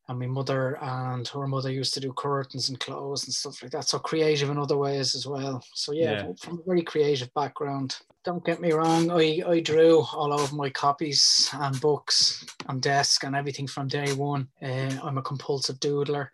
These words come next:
Speaker 1: But, um, I went to Drimnagh Castle, and it was the three R's, reading, writing and arithmetics. Uh, hurling and ga or football, that was it. They did a school play every two years, and that was it.
Speaker 2: Mm.
Speaker 1: That was in secondary.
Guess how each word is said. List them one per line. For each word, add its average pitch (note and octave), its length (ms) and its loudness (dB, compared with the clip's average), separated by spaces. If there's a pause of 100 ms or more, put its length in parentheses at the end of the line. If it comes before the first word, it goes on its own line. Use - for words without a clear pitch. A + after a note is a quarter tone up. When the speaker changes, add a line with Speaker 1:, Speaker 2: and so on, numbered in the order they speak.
(140)
Speaker 1:
But, C#3 240 6
um, C3+ 500 2
I D3+ 100 -2
went C#3+ 220 0
to C#3+ 200 0
Drimnagh C#3 400 -2
Castle, C3+ 580 -2
and C3+ 400 -6
it D3 80 -10
was C#3+ 160 -4
the C#3+ 80 -4
three D3+ 280 0
R's, D3 380 2
reading, C#3+ 280 -4
writing C#3+ 320 -4
and C3 120 -4
arithmetics. D3 760 -4 (120)
Uh, C3+ 220 -4
hurling D#3 640 6 (160)
and C#3 120 -6
ga C#3+ 560 4
or D3 100 -2
football, C#3+ 720 0
that F3 120 4
was D3 160 0
it. D3 320 4
They D#3 100 0
did D3 160 0
a D3 40 2
school F3 320 6
play D3 300 -2
every C3+ 160 -4
two C#3 220 -4
years, C#3+ 840 0 (340)
and C#3 100 -10
that D3 120 -4
was B2 160 -10
it. C3 200 -4 (320)
Speaker 2:
Mm. C3+ 140 0
Speaker 1:
That - 80 0
was C#3 120 0
in C3 80 -4
secondary. C3+ 520 -6